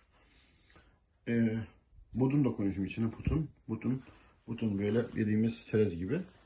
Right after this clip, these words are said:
Yeşil halinde. Budun bizden olduğuna, Türkmen usulü budun. Budun da koyabiliyorsunuz. Bunları doğrayacağız teker teker. Bir, bir, bir saat böyle, yarım saat böyle bir suda beklememiz gerekiyor. Mikropları gitsin diye. Turşu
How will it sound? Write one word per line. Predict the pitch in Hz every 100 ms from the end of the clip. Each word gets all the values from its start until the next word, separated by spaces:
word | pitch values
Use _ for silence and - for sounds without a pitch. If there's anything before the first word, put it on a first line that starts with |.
| -
Yeşil | 104 98 160 165 - _ _
halinde. | - 92 95 104 165 - _ _ _ _ _ _
Budun | 110 117 107
bizden | 85 92 90
olduğuna, | 82 85 95 151 147
Türkmen | - - 101
usulü | 90 95 131 156
budun. | 95 98 160 165 _ _ _ -
Budun | 131 120
da |
koyabiliyorsunuz. | - 98 87 87 90 - 190 190 - - - - -
Bunları | 165 143 156 175 180 185 165 - -
doğrayacağız | 165 127 123 151
teker | - 160 160
teker. | - 120 139 170 - - - - - - - - -
Bir, | 160 - -
bir, | 151 - 160
bir |
saat | 170 151 127
böyle, | 139 147
yarım | 151 151
saat | - -
böyle | 139 147 165 -
bir |
suda | - 151 147
beklememiz | - 127 127 113
gerekiyor. | 104 90 - 104 82
Mikropları | 110 117 127 127 143 151 - _ _
gitsin | 113 - 135 101
diye. | 82 - -
Turşu | 131 - 175 165